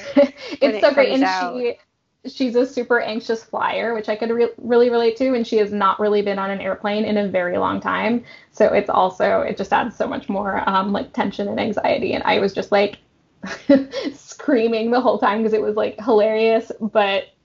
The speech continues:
Speaker 1: like, frightening as someone with a lot of anxiety. It was just wonderful.
Speaker 2: I am a very anxious person just in my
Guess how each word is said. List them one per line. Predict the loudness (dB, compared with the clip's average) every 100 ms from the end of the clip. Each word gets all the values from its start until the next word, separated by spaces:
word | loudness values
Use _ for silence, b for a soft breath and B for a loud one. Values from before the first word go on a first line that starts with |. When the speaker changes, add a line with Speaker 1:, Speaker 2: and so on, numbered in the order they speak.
| _ _ -6
Speaker 1:
like, | -6 -8 _ _ _ -20
frightening | -4 2 2 0 -4 -4
as | -4
someone | -4 -4 -4
with | -2
a | 2
lot | 2 2
of |
anxiety. | -2 -2 0 0 0
It | -4 -6
was | -8
just | -12 -14 -20 -14
wonderful. | -10 -8 -4 -4 -4 -14 _ -20 b b b b b -18 -10
Speaker 2:
I |
am | -8 -4
a | -6 -4 -2
very | 0 0 -2 -8 -14 -10
anxious | -8 -8 -12 -14 _
person | -12 -10 -6 -4 -4 -4
just | -10 -8
in | -6 -4
my | -2 -4